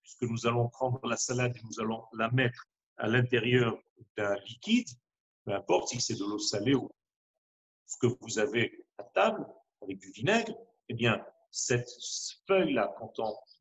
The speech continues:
la trempe dans un liquide, on doit faire pour cela une netilat yadayim. Ça, c'est dans le sens premier. Dans le sens un petit peu plus caché, c'est tout simplement la capacité de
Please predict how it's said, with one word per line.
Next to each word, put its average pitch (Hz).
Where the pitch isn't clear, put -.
la 110
trempe 175
dans 113
un 113
liquide, 101
on 139
doit 123
faire 185
pour -
cela 127
une 127
netilat 117
yadayim. 85
Ça, 175
c'est 151
dans 127
le 120
sens -
premier. 117
Dans 101
le 110
sens 151
un 160
petit 131
peu 135
plus -
caché, 160
c'est 123
tout 151
simplement 120
la 143
capacité 143
de 127